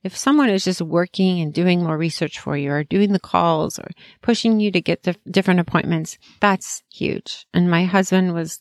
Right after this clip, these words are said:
just wonderful about it. I appreciate that so much. I think that goes a long way. Another thing is to do your own research and really look at your issue. Keep reading to see if other things might be able to help.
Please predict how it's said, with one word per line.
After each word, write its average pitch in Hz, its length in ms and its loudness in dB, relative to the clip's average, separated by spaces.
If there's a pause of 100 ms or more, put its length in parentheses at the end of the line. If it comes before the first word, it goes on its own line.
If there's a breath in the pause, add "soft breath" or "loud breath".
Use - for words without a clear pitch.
just - 260 -6
wonderful 143 420 -4
about 67 260 -6
it. - 100 -14 (240)
I 190 80 2
appreciate 190 520 0
that 170 200 0
so 175 140 -2
much. 165 240 -2
I 160 100 -2
think 170 220 -2
that 156 160 -2
goes 160 200 -2
a 160 60 -2
long 147 380 -6
way. - 340 -8 (220)
Another 220 440 2
thing 175 480 0
is 180 380 -2
to 208 120 -4
do 214 280 2
your 233 220 4
own 196 280 0
research 175 920 -2
and 185 480 0 (220)
really 247 420 4
look 214 460 2 (120)
at 202 280 0
your 190 240 0
issue. 170 500 -4 (200)
Keep 269 200 -2
reading 226 380 2
to 208 160 -6
see 208 180 0
if 185 80 0 (300)
other 254 240 4
things 170 340 -4
might 160 220 -4
be 160 100 -2
able - 200 -4
to - 100 -6
help. - 400 -6